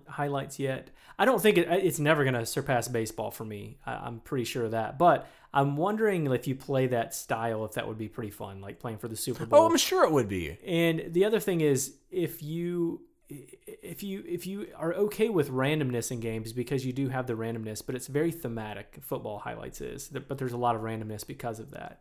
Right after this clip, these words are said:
Speaker 1: But
Speaker 2: There is a, there is definitely, like, a-, but, I mean, there's randomness in baseball highlights too, but you can mitigate it a little better with the on deck. Well, you can do that kind of in, in football highlights too.
Speaker 1: Yeah, I think
Speaker 2: Yeah.
Speaker 1: probably I had higher ex-,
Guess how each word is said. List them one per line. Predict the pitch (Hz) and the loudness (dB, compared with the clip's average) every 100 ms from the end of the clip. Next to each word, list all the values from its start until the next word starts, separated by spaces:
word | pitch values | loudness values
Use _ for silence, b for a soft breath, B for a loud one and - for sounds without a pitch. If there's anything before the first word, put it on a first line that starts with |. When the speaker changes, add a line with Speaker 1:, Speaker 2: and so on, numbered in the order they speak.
| - | -12
Speaker 1:
But | 123 - b b | -12 -12 b b
Speaker 2:
There | 131 143 | 8 8
is | 135 | 8
a, | 120 - | 4 6
there | 123 | 8
is | 123 107 | 8 4
definitely, | 113 101 101 | 0 0 -2
like, | 98 92 _ _ _ - - - | -2 -4 _ _ _ -20 -16 -4
a-, | 117 | -4
but, | 165 196 | 2 4
I | |
mean, | 175 | 6
there's | 156 175 | 8 6
randomness | 131 113 104 101 | 6 2 0 -4
in | |
baseball | 92 85 - 80 | -4 -4 -4 -4
highlights | 85 73 71 - | -4 -4 -6 -8
too, | - 87 | -6 -6
but | 85 90 | -6 -6
you | 107 | -4
can | 101 | -2
mitigate | 92 90 82 82 | -4 -4 -6 -6
it | 69 | -6
a | |
little | 78 78 | -8 -8
better | 80 76 | -6 -6
with | 78 80 | -8 -10
the | - | -10
on | 78 78 | -8 -8
deck. | 76 76 | -8 -4
Well, | 175 | -4
you | 240 247 | -2 -4
can | 220 | -4
do | 139 | -4
that | 143 | -4
kind | 117 110 | -6 -6
of | 113 | -6
in, | 123 123 - 98 | -6 -8 -14 -12
in | 131 | -10
football | - 67 80 | -10 -8 -6
highlights | 90 120 - | -6 -10 -12
too. | 87 123 _ | -12 -14 _
Speaker 1:
Yeah, | - - - | -12 -12 2
I | 226 | 4
think | 240 | 4
Speaker 2:
Yeah. | 170 | 2
Speaker 1:
probably | - 214 214 175 151 131 B B B - | 2 4 4 2 2 0 B B B -4
I | 156 | 0
had | 147 139 131 - | 2 2 0 -10
higher | - 139 135 127 | -4 2 2 2
ex-, | 135 139 | -2 -8